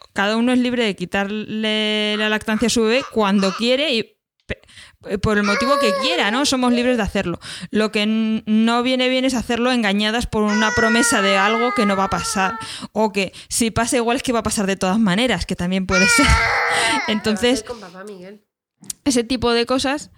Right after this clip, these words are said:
Speaker 1: pues se pueden, se puede eso, buscar otro, otras metodologías, el que la atienda a papá, el que la, el que, el que hagamos, pues eso, al-, algunos truquillos para facilitar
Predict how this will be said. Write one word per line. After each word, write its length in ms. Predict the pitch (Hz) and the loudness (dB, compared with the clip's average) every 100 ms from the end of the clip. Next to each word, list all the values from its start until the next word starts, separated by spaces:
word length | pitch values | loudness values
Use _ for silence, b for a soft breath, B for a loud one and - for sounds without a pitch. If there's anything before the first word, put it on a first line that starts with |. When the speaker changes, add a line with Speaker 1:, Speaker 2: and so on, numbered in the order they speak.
| _ _ | _ _
Speaker 1:
pues 160 | 208 | 0
se 120 | 214 190 | 0 0
pueden, 380 | 202 220 226 - | 0 0 -2 -4
se 200 | - 202 | -4 -2
puede 320 | 190 196 214 | 0 0 2
eso, 200 | 220 214 | 2 2
buscar 340 | 185 - 185 | 0 0 0
otro, 340 | 208 208 214 - | 0 0 0 0
otras 340 | 214 208 208 | -2 0 0
metodologías, 720 | 208 202 196 190 202 - 247 240 | 0 0 0 0 0 0 2 4
el 100 | 208 | 4
que 100 | 190 | 4
la 80 | |
atienda 300 | 190 196 190 | 4 4 4
a 40 | 185 | 4
papá, 640 | 185 - 269 269 269 277 B B B | 4 4 4 4 2 0 B B B
el 120 | 208 | -4
que 120 | 202 | 0
la, 280 | 196 185 185 | 0 2 2
el 300 | - 190 185 | 0 -2 -2
que, 680 | - 190 185 185 185 180 180 | -2 0 2 2 2 0 0
el 160 | 190 185 | -2 -2
que 120 | 196 | -2
hagamos, 340 | 180 175 214 | 0 0 -2
pues 180 | - 190 | 0 0
eso, 380 | 202 214 175 - _ | 2 0 -2 -6 _
al-, 460 | 196 190 190 185 - | -2 0 2 0 -2
algunos 500 | 185 185 202 220 233 | -2 0 0 0 0
truquillos 680 | 247 233 254 262 247 277 311 B B B | 0 -2 0 0 0 -2 -6 B B B
para 200 | 208 190 | -2 0
facilitar 920 | - 190 - 180 180 - 208 220 240 | 0 -4 -2 -2 -4 -2 -2 -2 -4